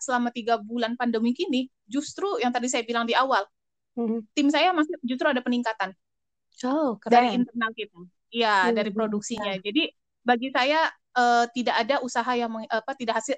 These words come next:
Speaker 1: tidak ada hasil yang mengkhianati usaha gitu loh, Mbak.
Speaker 2: Hmm.
Speaker 1: Jadi
Speaker 2: Ya,
Speaker 1: memang harus
Speaker 2: tidak
Speaker 1: terus
Speaker 2: ada hasil yang
Speaker 1: dilakukan,
Speaker 2: mengkhianati
Speaker 1: bergerak.
Speaker 2: usaha gitu ya.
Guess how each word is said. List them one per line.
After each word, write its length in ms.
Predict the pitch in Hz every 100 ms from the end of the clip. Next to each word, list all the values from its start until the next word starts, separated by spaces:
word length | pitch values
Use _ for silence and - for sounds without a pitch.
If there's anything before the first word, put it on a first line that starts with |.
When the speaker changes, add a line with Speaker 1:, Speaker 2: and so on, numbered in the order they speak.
| -
Speaker 1:
tidak 200 | 240 -
ada 120 | 226 247
hasil 220 | 226 285
yang 120 | 262
mengkhianati 400 | 240 240 226 226 220
usaha 360 | 240 214 233 -
gitu 160 | 220 240 214
loh, 100 | 208
Mbak. 120 | 202 247
Speaker 2:
Hmm. 200 | 233 214
Speaker 1:
Jadi 180 | 214 233 294
Speaker 2:
Ya, 0 | 262
Speaker 1:
memang 160 | 262
harus 240 | 262 269 254
Speaker 2:
tidak 120 | -
Speaker 1:
terus 200 | 247 240
Speaker 2:
ada 100 | 254
hasil 300 | 226 220 220 330
yang 80 | 285
Speaker 1:
dilakukan, 60 | 247
Speaker 2:
mengkhianati 400 | 220 233 226 233
Speaker 1:
bergerak. 360 | 226 240 247 226
Speaker 2:
usaha 140 | 226 233
gitu 220 | 208 202
ya. 40 | 190